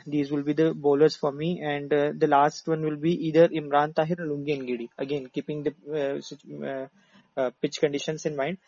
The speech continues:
I, I'm a big fan of Imran Tahir. So, keeping Moeen Ali, Jadeja, and Imran Tahir in, uh, the squad gives you three variety.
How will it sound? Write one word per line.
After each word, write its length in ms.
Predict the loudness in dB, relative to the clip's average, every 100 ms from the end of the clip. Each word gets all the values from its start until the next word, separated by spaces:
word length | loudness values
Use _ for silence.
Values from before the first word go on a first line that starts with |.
| _ -4
I, 320 | 0 2 0 -2
I'm 220 | -4 -2
a 80 | -2
big 220 | -2 -2
fan 160 | -4
of 80 | -2
Imran 380 | -2 0 0 0
Tahir. 240 | -2 -2 -2
So, 320 | 0 0 -2 _ _ -4
keeping 400 | -2 2 2 2
Moeen 240 | 0 2
Ali, 220 | 4 4 4
Jadeja, 400 | 4 2 2 0
and 80 |
Imran 280 | 2 0 0
Tahir 240 | 0 0 0
in, 220 | -2 -2
uh, 140 | -4 -4
the 120 | -6
squad 320 | 0 0 2
gives 200 | 0 0
you 140 | -4
three 380 | -4 -2 0 0 _ _ _
variety. 400 | 0 2 2 -4